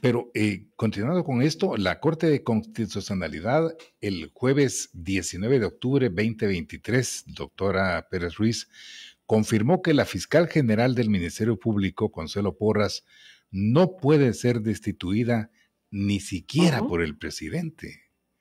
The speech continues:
Speaker 1: y rechazó la
Speaker 2: Ah.
Speaker 1: inconstitucionalidad que se le presentó.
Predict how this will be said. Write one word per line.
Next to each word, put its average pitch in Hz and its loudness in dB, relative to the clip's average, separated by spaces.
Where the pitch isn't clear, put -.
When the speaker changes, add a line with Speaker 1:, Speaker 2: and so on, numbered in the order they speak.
Speaker 1:
y 120 6
rechazó 110 0
la 135 2
Speaker 2:
Ah. 175 6
Speaker 1:
inconstitucionalidad 92 -2
que 92 -8
se 85 -6
le 78 -6
presentó. - -12